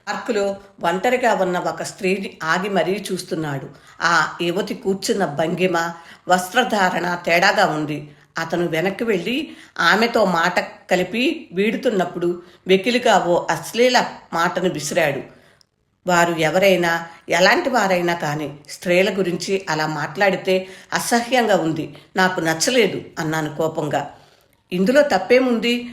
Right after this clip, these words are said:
నా ఉద్రేకాన్ని రెచ్చగొట్టే ఏ స్త్రీని వదులుకోకూడదు అన్నది నా సిద్ధాంతం. రేపు చూడాలి దీని సంగతి"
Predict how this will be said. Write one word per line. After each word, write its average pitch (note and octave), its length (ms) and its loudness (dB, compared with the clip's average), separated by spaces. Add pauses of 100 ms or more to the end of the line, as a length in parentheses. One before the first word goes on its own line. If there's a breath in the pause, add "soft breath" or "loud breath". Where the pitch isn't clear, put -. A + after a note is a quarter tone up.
(220 loud breath)
నా F#3 160 4
ఉద్రేకాన్ని A#3+ 680 2
రెచ్చగొట్టే F#3+ 640 -2
ఏ F#3 300 2
స్త్రీని G#3 440 -4
వదులుకోకూడదు F3 1000 -2
అన్నది D#3+ 320 -2
నా D#3 180 -2
సిద్ధాంతం. D#3 600 -2 (380 loud breath)
రేపు G3 340 0
చూడాలి F#3+ 320 0
దీని E3 280 -4
సంగతి" D#3+ 480 -6